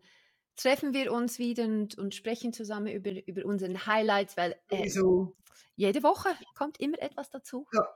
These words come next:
Speaker 2: das ist so. Also ich habe natürlich jetzt damit zu tun, mir einen Schriftsteller zu suchen, der mich auch erwähnt in seinem <laughs> nächsten Roman.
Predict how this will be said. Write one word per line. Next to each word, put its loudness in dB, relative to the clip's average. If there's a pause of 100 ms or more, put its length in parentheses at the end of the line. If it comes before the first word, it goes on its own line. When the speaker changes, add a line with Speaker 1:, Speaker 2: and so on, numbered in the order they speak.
(160)
Speaker 2:
das -2
ist 6
so. 4 (380)
Also 8
ich 8
habe 8
natürlich 6
jetzt 4
damit 4
zu 4
tun, 8
mir 8
einen 6
Schriftsteller 6
zu 0
suchen, 4
der 6
mich 4
auch 4
erwähnt 8
in 8
seinem 12
<laughs> 12
nächsten 6
Roman. 8